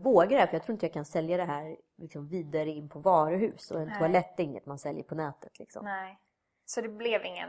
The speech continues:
Speaker 1: Det blev
Speaker 2: fysisk toalett?
Speaker 1: ingen. Eller jag har en.
Speaker 2: Ja, du har en?
Speaker 1: <laughs> Jag har
Speaker 2: Vart
Speaker 1: en.
Speaker 2: är den då?
Speaker 1: Ja, den står på Kalles kontor just nu. Men
Speaker 2: Ah.
Speaker 1: jag hoppas på att jag någon gång flyttar till en lägenhet där den passar. <laughs>
Speaker 2: Ah, vad coolt. Vad hette du innan Schulman?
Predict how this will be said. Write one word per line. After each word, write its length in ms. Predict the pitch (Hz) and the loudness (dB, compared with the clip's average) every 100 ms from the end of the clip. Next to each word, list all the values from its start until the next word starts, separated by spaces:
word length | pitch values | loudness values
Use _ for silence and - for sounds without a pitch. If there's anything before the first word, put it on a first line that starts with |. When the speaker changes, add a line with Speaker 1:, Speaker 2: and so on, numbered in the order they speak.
| 175 | -10
Speaker 1:
Det 80 | 190 | -2
blev 120 | 247 | 0
Speaker 2:
fysisk 360 | 202 226 247 254 | 2 2 2 2
toalett? 180 | 247 208 | 2 0
Speaker 1:
ingen. 200 | 160 135 | -2 -2
Eller 160 | - 240 | 2 4
jag 60 | |
har 220 | 269 359 359 | 6 6 6
en. 220 | 339 196 226 | 4 2 -2
Speaker 2:
Ja, 180 | 220 226 269 | 0 2 6
du 60 | |
har 340 | 320 320 359 480 311 - | 4 8 6 6 2 0
en? 0 | |
Speaker 1:
<laughs> 20 | 233 | 4
Jag 80 | |
har 220 | 254 349 294 | 4 6 2
Speaker 2:
Vart 80 | |
Speaker 1:
en. 60 | 220 | 0
Speaker 2:
är 60 | 220 | -4
den 180 | 339 | -6
då? 80 | - - | -6 -6
Speaker 1:
Ja, 100 | 185 | -6
den 180 | 233 | -6
står 120 | 247 330 | -4 -6
på 100 | - | -4
Kalles 380 | - 208 208 | 4 4 4
kontor 340 | - 190 254 226 | -4 -6 -4 -2
just 200 | 160 - | -2 -4
nu. 120 | 151 | -4
Men 60 | 180 175 | -2 -2
Speaker 2:
Ah. 460 | 160 180 - - | -4 -8 -8 0
Speaker 1:
jag 140 | 220 226 | 4 8
hoppas 420 | 262 - 277 - | 6 6 2 6
på 80 | 247 | 8
att 180 | 214 214 | 8 6
jag 240 | 190 190 | 4 4
någon 200 | 202 208 | 0 -2
gång 180 | 190 170 | -2 -4
flyttar 260 | 190 190 165 | -6 -8 -6
till 120 | 180 | -2
en 60 | |
lägenhet 440 | 170 165 170 196 196 | 0 0 0 -4 -4
där 60 | |
den 140 | 156 160 | -6 -6
passar. 340 | 196 - - 240 - | -8 -8 -10 -8 4
<laughs> 340 | 240 240 - | 4 4 -2
Speaker 2:
Ah, 680 | 285 320 349 359 349 330 - | 0 0 0 -4 -2 -2 -2
vad 140 | 339 | -6
coolt. 260 | - 285 - - _ - | 0 0 0 -10 _ 0
Vad 100 | 269 | 2
hette 240 | 330 320 220 | 4 0 -4
du 60 | |
innan 340 | - 247 262 381 | -4 -2 0 -2
Schulman? 440 | - - - 208 | -4 -8 -10 -10